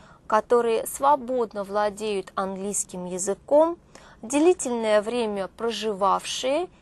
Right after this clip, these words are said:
или живущие в настоящее время в Соединенных Штатах Америки и, что является очень важным, проявляют интерес к тематике исследования.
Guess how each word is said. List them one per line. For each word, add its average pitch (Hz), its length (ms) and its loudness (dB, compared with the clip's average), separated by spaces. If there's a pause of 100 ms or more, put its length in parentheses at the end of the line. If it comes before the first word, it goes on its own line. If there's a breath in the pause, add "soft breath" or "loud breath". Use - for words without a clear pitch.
(140 soft breath)
или 381 320 4
живущие 254 720 -2
в 196 60 -6
настоящее 202 840 -2
время 302 480 -4 (320 loud breath)
в - 40 -14
Соединенных 208 800 -6
Штатах 196 500 -4
Америки 311 680 -4 (440 loud breath)
и, 294 200 -2 (240 loud breath)
что - 400 0 (520)
является 226 880 -2
очень 220 340 -4
важным, 208 600 0 (400 loud breath)
проявляют 277 720 2
интерес 233 680 -4
к - 80 -20
тематике 208 880 -6
исследования. 165 1000 -8